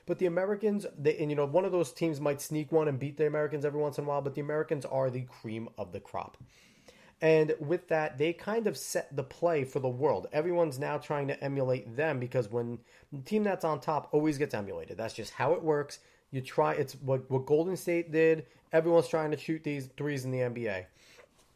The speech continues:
Um, Tom Brady and the Patriots have six running backs, some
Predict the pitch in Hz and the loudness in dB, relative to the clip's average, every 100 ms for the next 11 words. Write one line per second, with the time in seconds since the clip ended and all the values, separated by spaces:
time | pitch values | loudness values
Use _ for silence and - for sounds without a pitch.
0 | - 117 113 110 - 131 147 151 151 151 | -6 -2 -2 -2 0 2 2 2 0 -2
1 | 160 160 165 160 160 143 143 135 - - | -4 -4 2 2 2 -2 -2 -6 -20 -18
2 | - 190 185 147 156 165 165 156 165 160 | -4 -4 -4 0 2 4 2 2 2 2
3 | 160 - 147 139 | -2 -4 -4 -4